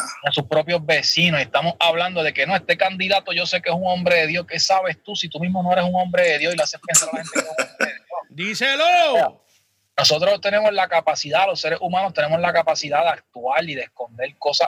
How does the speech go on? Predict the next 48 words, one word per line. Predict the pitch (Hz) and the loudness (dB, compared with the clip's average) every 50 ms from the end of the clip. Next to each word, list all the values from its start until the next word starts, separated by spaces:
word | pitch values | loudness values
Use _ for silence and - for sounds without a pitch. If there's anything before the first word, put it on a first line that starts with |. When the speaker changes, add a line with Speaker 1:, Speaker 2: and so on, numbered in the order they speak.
| - | 0
Speaker 1:
horrorosas | - 156 151 147 - 277 131 127 131 - 151 - - - | 0 0 0 0 2 0 2 2 2 0 2 0 -2 0
dentro | 147 143 143 - - 135 | 0 -2 -4 0 -2 -2
de | 131 | -2
nuestros | 131 127 - - - - _ | -2 -4 -8 -14 -20 -6 _
corazones | - 131 120 113 - - 139 160 165 151 | 0 2 2 2 2 0 0 0 0 0
y | |
es | 131 117 | -2 -4
por | - - 139 143 | -2 0 0 2
eso | 135 - 160 | 2 0 0
que | - 147 139 | 0 0 0
necesitamos | 139 131 - - - - - - - - _ - 131 151 160 160 - _ | 0 -2 -4 -4 0 0 0 0 0 0 _ 2 2 2 2 0 -2 _
un | - 143 | -8 -6
salvador. | - - 151 143 143 139 135 117 110 110 120 143 165 175 151 - _ _ _ _ _ _ _ _ _ _ _ _ _ _ _ _ _ _ _ _ _ _ | -2 -2 0 -2 0 -2 -2 0 0 0 -2 -2 -2 -4 -8 -14 _ _ _ _ _ _ _ _ _ _ _ _ _ _ _ _ _ _ _ _ _ _
Entonces | - 135 131 135 135 143 | -10 -6 0 2 4 4
a | 170 | 4
veces | 185 180 - 185 | 4 2 0 0
yo | 185 185 | 2 4
veo | 190 202 185 | 4 4 4
que | 175 165 | 2 2
las | 160 151 143 143 | 2 2 0 -2
elecciones | 131 127 - - 139 143 151 170 | -4 -6 -8 -8 -8 -4 -2 -2
se | 170 165 | 0 0
convierten | 175 170 160 143 - 160 160 160 160 - - 143 135 | 0 -2 -2 0 2 2 2 2 0 -2 -4 -4 -4
en | 131 131 | -4 -8
un | 135 135 | -14 -6
concurso | - 165 156 151 - - 156 - - 165 160 | -4 -4 -4 -4 -6 -6 -4 0 2 2 2
de | 156 151 | 2 2
moralidad | 147 139 139 135 135 135 131 131 127 120 135 160 151 160 151 131 120 - _ _ _ _ _ _ _ - | 0 0 2 4 4 2 2 0 -4 -2 2 2 4 4 2 0 -4 -8 _ _ _ _ _ _ _ -10
ficticia, | 151 139 135 - _ - 151 170 202 190 - 175 151 | -8 -8 -8 -10 _ -4 0 2 2 2 2 2 0
porque | 139 139 123 - - 135 | 0 -4 -10 -8 -8 -4
es | 135 | -2
la | 151 165 175 | 0 0 0
moral | 175 170 160 170 180 175 | 2 2 2 0 0 -2
que | - 165 147 | -4 -6 -4
tú | - 165 185 | -4 -4 -2
me | 196 190 170 | 0 0 2
dices | 160 180 233 277 - - 180 156 - | 2 2 2 0 0 0 -2 -2 0
que | - 135 | -2 -2
tienes, | - 139 170 214 208 160 - | 0 0 0 0 0 0 0
pero | 139 131 | -2 -2
yo | 120 117 160 | 0 0 0
no | 240 285 | -2 0
sé | 277 - 302 | 0 -2 0
si | - - 220 | 0 2 2
la | 170 143 - | 0 0 -2
tienes. | - 123 139 202 262 226 135 110 | -6 -8 -8 -8 -8 -8 -12 -16
O | _ _ _ _ _ _ _ _ _ _ _ _ _ _ _ _ _ _ _ _ _ _ _ _ _ _ _ _ _ | _ _ _ _ _ _ _ _ _ _ _ _ _ _ _ _ _ _ _ _ _ _ _ _ _ _ _ _ _
sea, | - 165 160 147 | 0 0 0 0